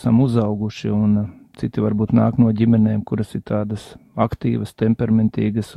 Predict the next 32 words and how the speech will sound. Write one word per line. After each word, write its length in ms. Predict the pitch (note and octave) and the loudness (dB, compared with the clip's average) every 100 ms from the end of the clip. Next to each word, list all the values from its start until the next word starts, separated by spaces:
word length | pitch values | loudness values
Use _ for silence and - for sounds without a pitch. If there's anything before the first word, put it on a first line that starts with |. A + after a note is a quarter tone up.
| - | -8
kurās 340 | G#2 G#2 G#2 | -2 0 0
daudz 340 | A2+ G#2+ G#2+ A2+ | 0 0 0 2
runā, 460 | A#2 A#2 A2 G#2+ - - - - - - | 4 4 4 0 -6 -20 -20 -20 -20 -10
bet 440 | A2 A2 G#2+ - | -2 0 -2 -2
ir 180 | A2 A2+ | 0 2
arī 220 | G#2+ G#2+ G#2 | 2 2 2
ģimenes, 480 | A2 G#2+ G#2+ G#2+ | 4 6 4 2
c-, 380 | - D#3+ - A#2+ | -8 -18 -8 -8
kur 240 | - A2 G#2+ | -6 -2 0
vecāki 480 | A2+ - G#2 G#2 A2 | 0 -2 -4 -2 -4
varbūt 320 | G#2+ G#2 - | -4 -4 -6
ir 80 | - | -8
tādi 240 | A2+ G#2 - | -4 -6 -4
klusi 400 | C3 C#3+ - A2 | -2 -2 0 0
un 80 | A2 | 2
atturīgi. 640 | C#3 - A2 G#2 G2 A2+ _ - - - - - _ _ _ _ _ _ _ - | 2 0 0 0 -2 -8 _ -20 -20 -20 -20 -20 _ _ _ _ _ _ _ -4
Citās, 640 | A2 - G#2 G2+ - - | -4 0 0 0 -4 -4
eh, 160 | G#2+ G#2 | 0 0
ģimenēs 480 | G#2 A2 G#2+ G#2+ G#2 - | 4 6 6 4 2 0
iespējams 460 | G#2 - G#2 G#2+ G#2 | -2 0 2 2 2
bija 160 | G#2+ G2+ | -2 0
tā, 120 | G#2+ G2+ G#2+ | 0 2 2
nu, 160 | A2+ A2+ | 2 0
stingri 400 | - A#2 A#2+ A#2 | 2 6 6 6
noteikts, 480 | B2 A#2 - G2+ - | 4 2 -2 -10 -10
ka 140 | - G#2+ | -4 0
nevienu 380 | G#2+ A#2 A2+ | 2 2 4
nevar 260 | A2 A2+ G#2+ | 2 2 -2
pārtraukt, 680 | - A2 A2+ - G2+ G#2 - | -4 -4 -4 -6 -10 -10 -4
ja 80 | G#2+ | -2
otrs 320 | G#2+ - F#2+ A#2 | -2 -4 -6 0
runā. 280 | A2+ A2 | 2 2